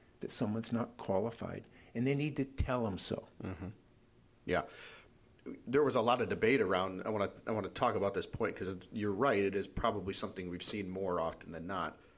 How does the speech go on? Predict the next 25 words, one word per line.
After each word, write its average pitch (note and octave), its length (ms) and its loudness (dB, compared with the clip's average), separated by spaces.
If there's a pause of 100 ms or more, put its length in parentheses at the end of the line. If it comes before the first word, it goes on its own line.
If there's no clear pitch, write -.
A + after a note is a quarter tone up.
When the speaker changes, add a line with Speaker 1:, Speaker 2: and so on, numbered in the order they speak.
(420)
Speaker 2:
The G#2+ 80 -4
law G#2+ 380 4
does B2+ 240 2
not A#2 320 0
allow A2 480 0
you F2 460 -8
to - 200 -10 (100)
only G#2+ 380 -2
issue G#2+ 360 0
R G2 180 2
F - 180 -8
Ps F2+ 540 -2
to G2 260 -2
a F#2 80 -2
short - 560 0
list. - 460 -4 (500)
It's - 240 -6
only, G#2+ 320 -4
they G2 160 -2
have G#2 280 0
to C3+ 60 -6
be C3+ 220 2
issued A#2+ 340 -2
to - 220 -2
every A2+ 540 -2